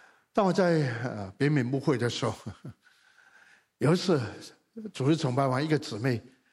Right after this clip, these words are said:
呃，笑笑跑我面前，“牧师，我需要你为我祷告。”我说，“什么事情？”因为看她笑笑，我想大概不是大困难，但我真不知道，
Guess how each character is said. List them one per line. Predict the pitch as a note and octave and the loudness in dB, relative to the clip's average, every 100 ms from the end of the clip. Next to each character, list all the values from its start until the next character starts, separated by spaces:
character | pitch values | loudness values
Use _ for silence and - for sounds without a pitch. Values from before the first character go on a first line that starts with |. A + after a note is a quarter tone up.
| _ _ - | _ _ -14
呃， | C3 - C3 C#3+ | -12 -12 -14 -14
笑 | B2+ - B2+ | -6 -4 -2
笑 | C3+ | -2
跑 | - A2 | -2 -4
我 | A#2 | -2
面 | B2+ B2+ | 0 -2
前 | - G#2+ - - | -2 -10 -12 -2
，“牧 | G3 | -2
师， | - E3+ F#3 F3+ - | 0 2 2 0 -4
我 | - | -4
需 | C#3 F#3 | 0 2
要 | D3+ | 2
你 | C3+ | 2
为 | |
我 | D3 C3+ | 2 2
祷 | B2+ G#2 | -2 -6
告。” | C#3 A#2+ C3 | -6 -6 -2
我 | |
说 | D#3 | -2
，“什 | F3 | 0
么 | C3+ | -2
事 | C#3 C#3+ | -2 -6
情？” | - G#2 G2 - - | -6 -8 -10 -12 0
因 | G#3+ | 0
为 | |
看 | G3+ G#3 | 2 0
她 | G3+ | 0
笑 | F#3+ F3 | 2 0
笑， | D3+ | 0
我 | C#3+ | 0
想 | D#3 A2+ | -2 0
大 | D#3+ | -4
概 | D#3+ | -4
不 | F3 | -6
是 | D3+ | -6
大 | - - | -8 -10
困 | - C3 | -6 -4
难， | G2+ F2+ _ _ _ _ _ _ _ | -6 -12 _ _ _ _ _ _ _
但 | - D#3 | -2 -2
我 | A2+ | -2
真 | A#2 C3+ | -2 -2
不 | |
知 | |
道， | C3 | -2